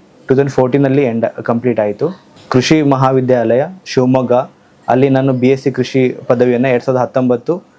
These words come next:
ಆಗಸ್ಟ್ನಲ್ಲಿ ಕಂಪ್ಲೀಟ್ ಮಾಡಿದ್ದೇನೆ. ಅದಾದ ನಂತರ ನಾನು ಎರಡು ವರ್ಷ ಬೆಂಗಳೂರಲ್ಲಿ, ಆ, ಟ್ವೆಂಟಿ ಟ್ವೆಂಟಿ, ಟ್ವೆಂಟಿ ಟ್ವೆಂಟಿ ಒನ್ನಲ್ಲಿ, ಅದಾದಮೇಲೆ, ಆ, ಜಾಮಿಯಾ ಮಿಲ್ಲಿಯಾ ಇಸ್ಲಾಮಿಯಾ ಅಂತ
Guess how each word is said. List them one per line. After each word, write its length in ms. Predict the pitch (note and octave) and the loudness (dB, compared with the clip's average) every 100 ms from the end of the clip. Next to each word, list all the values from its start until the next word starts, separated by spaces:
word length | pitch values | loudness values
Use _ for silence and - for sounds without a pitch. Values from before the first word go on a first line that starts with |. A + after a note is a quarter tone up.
| _ - | _ -4
ಆಗಸ್ಟ್ನಲ್ಲಿ 520 | A#2 C3 C3 B2 B2 | 0 0 0 -2 -2
ಕಂಪ್ಲೀಟ್ 400 | A#2+ A#2 B2 A#2+ | -2 -4 -4 -2
ಮಾಡಿದ್ದೇನೆ. 520 | A2 A#2 A2 A#2+ E3 - - - | -2 -2 -4 -6 -8 -14 -20 -4
ಅದಾದ 400 | A2 A#2+ B2+ C#3+ | -2 2 0 0
ನಂತರ 380 | D3 C#3+ C#3+ D#3 | 0 0 0 0
ನಾನು 480 | D3+ C3+ C3 B2 A#2 - A#2+ | 0 -2 -2 -2 -4 -4 0
ಎರಡು 180 | B2 B2 | 2 2
ವರ್ಷ 160 | A#2+ | 0
ಬೆಂಗಳೂರಲ್ಲಿ, 720 | B2+ A#2 A#2 A#2+ A#2 A2 B2 D#3 - _ _ | 0 0 2 2 0 0 -4 -6 -12 _ _
ಆ, 180 | A2+ G#2+ | -2 -2
ಟ್ವೆಂಟಿ 300 | G#2+ A#2+ A#2+ | 0 0 0
ಟ್ವೆಂಟಿ, 380 | B2 A#2+ A#2 C#3 | 0 0 0 -2
ಟ್ವೆಂಟಿ 240 | C3 A#2 | -2 0
ಟ್ವೆಂಟಿ 220 | B2 A#2+ B2 | 0 0 0
ಒನ್ನಲ್ಲಿ, 580 | A#2 A#2+ A2+ A2 C#3+ - - - - - | 0 0 -2 -2 -4 -6 -20 -20 -8 -2
ಅದಾದಮೇಲೆ, 720 | A#2+ B2+ C3 C3+ C#3 D#3+ E3+ - B2 | 2 2 2 2 2 2 -2 -10 -6
ಆ, 440 | A#2 A2+ A2 A2 - - - - | -2 -2 -4 -6 -10 -20 -20 -2
ಜಾಮಿಯಾ 460 | B2 A#2+ A#2 C3 C#3+ | 2 2 2 2 2
ಮಿಲ್ಲಿಯಾ 340 | C3+ C3 C3+ | 2 2 2
ಇಸ್ಲಾಮಿಯಾ 540 | B2 B2 B2+ A#2+ A#2+ A2+ | 0 0 0 2 0 -2
ಅಂತ 200 | A2 | -2